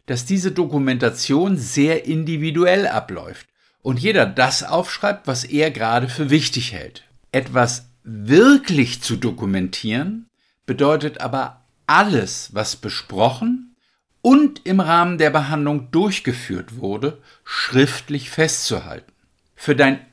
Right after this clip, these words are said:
Unternehmen Arztpraxis ist es nämlich nicht nur wichtig,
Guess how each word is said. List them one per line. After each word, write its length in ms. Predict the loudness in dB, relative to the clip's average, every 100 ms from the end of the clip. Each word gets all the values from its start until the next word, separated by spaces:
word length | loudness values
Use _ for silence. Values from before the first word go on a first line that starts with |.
| _
Unternehmen 880 | 2 4 4 4 4 6 6 6 0
Arztpraxis 960 | -4 -6 -8 -12 -4 -4 -4 -8 -8
ist 220 | -6 -8
es 160 | -8 -4
nämlich 320 | -2 -2 -2
nicht 560 | -2 0 -2 -2 -10 -8
nur 420 | -2 2 2 4
wichtig, 580 | 2 0 -4 -8 -10